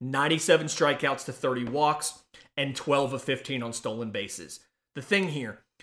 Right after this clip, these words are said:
makes a ton of contact, uses the whole field, and as you can see, he's able to get that power into games. You know, fifteen home runs, I,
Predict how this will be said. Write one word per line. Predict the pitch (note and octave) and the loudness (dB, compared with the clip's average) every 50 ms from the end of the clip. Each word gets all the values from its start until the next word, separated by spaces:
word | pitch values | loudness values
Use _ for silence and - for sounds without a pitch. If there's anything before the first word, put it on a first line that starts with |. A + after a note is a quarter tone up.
| - - | -16 -10
makes | C3+ C#3 C#3+ D#3 F3 F3 F3 - - | -2 4 8 8 8 8 6 4 4
a | C#3+ C#3+ B2+ | 2 2 2
ton | G#2 - - - C3+ C#3 D3 D3 C#3 | -2 -8 -6 -2 0 2 2 2 0
of | C3 A#2 - | -2 -4 -4
contact, | - B2+ A2+ A2 G#2+ G2 - G#2 D#2+ B1+ - - - _ _ _ - | -4 -2 -2 -2 -4 -6 -10 -10 -12 -12 -12 -16 -20 _ _ _ -14
uses | A#2+ B2 C3+ D#3+ E3 D#3+ C#3+ D#3 C#3 C3+ | -10 -6 -2 -2 0 0 0 -2 -2 -2
the | D3 A#2 | -2 -2
whole | A#2 C3 B2 A2+ | -2 -2 -4 -4
field, | A2 - - G#3+ G3+ G3+ G3+ G3+ G#3 - - - - _ _ - | -4 -4 -4 0 2 4 4 4 2 0 -6 -16 -20 _ _ -4
and | C3+ C#3 | 0 2
as | C#3+ C#3+ C3 D3 | 2 2 2 2
you | C#3+ | 0
can | C3+ C#3+ C3 | -2 -2 -4
see, | B2 - D#3 D3 D3 C#3+ - - - _ _ | -2 0 2 2 2 2 -2 -6 -16 _ _
he's | - D#3+ D3 C3 | -2 -2 0 2
able | C#3 D3 D#3+ E3+ E3+ F3+ F3 | 4 6 6 6 4 2 0
to | - - D3+ | 0 -2 -2
get | C3 B2 A#2 C3 C3+ C#3 D3 - - - _ _ _ - | -2 -4 -4 -2 0 0 0 -2 -4 -10 _ _ _ -6
that | - A#2+ C3+ C3 - - | 0 0 2 2 0 -2
power | - - C#3+ C3+ C3 C3 C3+ B2+ B2+ | -4 0 0 2 2 2 0 -2 -4
into | B2 - C#3 B2+ B2+ B2 B2 C3 B2 | -4 -6 -8 -6 -6 -6 -6 -6 -8
games. | A2 A2 A#2+ G#2+ F#2+ E2+ - - - - - - _ _ _ _ _ _ _ _ _ _ _ _ _ _ _ _ | -6 -6 -8 -8 -8 -10 -12 -12 -12 -12 -12 -12 _ _ _ _ _ _ _ _ _ _ _ _ _ _ _ _
You | - C#3 | -10 -8
know, | B2+ A2 G2 F#2+ F#2+ _ _ _ _ _ _ - | -8 -8 -8 -12 -14 _ _ _ _ _ _ 2
fifteen | F3+ F3 F3 F3 - F#3+ F3+ | 4 4 4 4 2 2 2
home | D#3+ D#3+ E3 D#3 D#3 C#3+ C#3+ | 4 4 4 4 4 2 2
runs, | D3 C#3+ C#3+ C3+ C3 B2 - - - _ _ _ _ _ _ _ - | 2 2 2 0 -2 -4 -8 -10 -12 _ _ _ _ _ _ _ -4
I, | D3 D#3 D3+ | -2 -2 -2